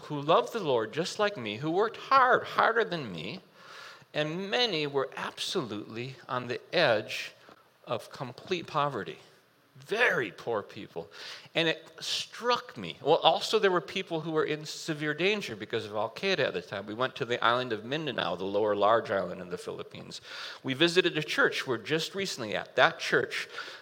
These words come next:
Al-Qaeda people came in and murdered the pastor of the church in front of the congregation. And we were ministering there. And it occurred to me, "Ron, these people are just like you.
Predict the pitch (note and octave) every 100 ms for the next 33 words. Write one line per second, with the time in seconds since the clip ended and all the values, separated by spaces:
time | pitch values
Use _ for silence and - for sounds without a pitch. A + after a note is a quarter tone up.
0 | - G#2 - - C#3 C3+ B2 A#2+ C3+ -
1 | C#3 C3 A#2 - C3 B2 B2 A#2+ G#2 G#2
2 | - - - C3+ G#3 C#3 G#2 G#2 - G3+
3 | G#3+ - A2+ G2 G2+ G#2 G#2 A2+ G#2+ G#2+
4 | G#2+ G2+ - G2+ F2+ E2 - - - D#2
5 | F2 A2 A2+ G#2 B2 A2 - F2+ F2 D2+
6 | - - - - - - - - _ -
7 | F#3+ F#3+ - F3+ - F4 F#4+ F#3 C#3+ A2+
8 | C#3+ D#3 - - - _ _ C#3 D3 G3
9 | A3 A3+ - E3+ D#3 C#3 D3 D3 E3 E3
10 | - A3